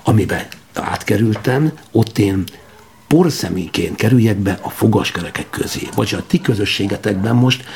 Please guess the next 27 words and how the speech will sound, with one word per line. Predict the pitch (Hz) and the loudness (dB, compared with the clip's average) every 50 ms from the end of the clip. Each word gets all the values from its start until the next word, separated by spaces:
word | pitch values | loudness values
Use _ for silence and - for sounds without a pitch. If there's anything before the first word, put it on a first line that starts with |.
| - - - - | -16 -16 -6 0
én | - 104 113 113 127 143 151 147 - - - - | 2 4 6 6 6 4 4 2 -2 -12 -6 0
nem | 107 113 156 208 233 208 | 4 6 6 6 6 4
a | 123 92 - - - - - - - - - - - - - - | 2 2 -2 -8 -14 -18 -20 -20 -20 -20 -20 -20 -20 -8 0 4
Döbrente | 123 131 139 123 110 110 110 107 104 - - | 6 6 6 6 4 2 2 0 -2 -2 -4
Ildikó | 101 101 107 95 | -2 -2 -2 -2
való | - 95 87 87 87 | -2 -2 -2 -4 -2
vállalkozásomat | 92 95 101 104 104 101 101 98 90 76 - - - 87 - - 82 82 - - - 82 85 - - - - | 0 0 2 2 2 2 2 0 0 -2 -2 -2 -4 -2 -2 -4 -4 -4 -4 -4 -4 -4 -4 -6 -6 -6 -8
akarom, | - - - - - - 82 80 80 - - - - - - | -8 -6 -6 -6 -4 -6 -8 -10 -10 -12 -14 -16 -16 -16 -12
ö, | - 98 80 78 82 - - - - | -8 -8 -8 -6 -8 -12 -12 -14 -4
érvényesíteni, | - - 98 95 104 110 120 120 - - 131 120 - 127 135 147 156 175 - - - - - | 0 0 2 2 2 2 2 2 2 0 0 0 2 4 4 4 4 2 0 -6 -10 -14 -8
hanem | - - 90 87 | -4 -4 -2 -2
a | 85 80 - - | -4 -6 -10 -2
ti | - - 202 - | 0 2 2 2
kis | - - - - - | 0 -4 -6 -4 -2
közösségetekben | - 113 101 - - - - - - - - - - - - - - 104 113 131 139 139 143 - | 0 0 0 0 -4 -4 -6 -6 -6 -8 -8 -8 -8 -10 -10 -6 -4 0 0 2 2 0 -2 -4
egy | - 113 117 123 139 - - | -2 2 2 2 2 0 -4
fogaskerék | - - - 202 143 - - - - - - 78 - 92 - | -4 0 2 2 2 0 -4 -6 -8 -8 -8 -8 -8 -8 -6
szeretnék | - - 95 92 95 - - 101 92 82 - | -4 -2 -2 -2 -2 -2 -2 -2 -2 -2 -2
lenni. | 87 78 - 62 60 - - - - - - - - - - - - - - - - | -4 -4 -4 -4 -6 -6 -8 -8 -8 -10 -10 -12 -18 -20 -18 -16 -16 -16 -16 -14 -10
Hogy | - - - - - - | -8 -8 -8 -8 -6 -2
ez | - - 226 185 | 2 4 6 6
az | 165 135 110 - - | 4 4 2 0 2
ébresztő | - 143 147 156 - 107 110 - - - - - - - | 4 4 4 4 2 0 -4 -6 -6 -8 -10 -12 -8 -2
óra | - 107 107 110 113 113 123 127 135 131 - - - - - - _ - - - - - - - - | 0 2 4 4 4 4 4 2 0 -2 -6 -14 -20 -20 -20 -20 _ -20 -20 -20 -20 -20 -16 -4 0
egyre | 135 147 156 147 123 92 82 | 2 2 4 2 0 -2 -2
jobban | 85 92 98 107 98 113 113 117 | -4 -2 0 0 2 2 2 4
működjön. | 117 113 113 110 98 - - - - - - - - - - - - - | 4 6 6 4 4 2 -4 -8 -10 -10 -12 -12 -14 -14 -12 -12 -14 -16